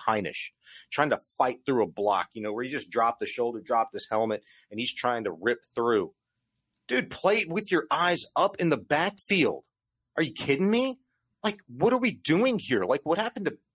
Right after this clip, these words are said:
putting your hands up on the chest and gaining separation? Your eyes are supposed to be in the backfield, and then you make that move. I mean, dude is just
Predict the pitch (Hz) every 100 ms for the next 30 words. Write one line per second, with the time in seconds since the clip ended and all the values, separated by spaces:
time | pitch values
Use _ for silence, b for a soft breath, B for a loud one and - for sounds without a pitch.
0 | b b _ _ - 226 208 147 160 196
1 | 185 170 - 165 160 - - 147 175 -
2 | 131 107 139 175 170 - 160 151 113 147
3 | 202 - 117 - 143 190 151 139 - 151
4 | 139 123 139 107 - 139 165 - 151 117
5 | B B - 110 143 214 185 135 - 117
6 | 101 107 104 90 78 B B B 139 135
7 | 98 135 226 160 104 - 117 92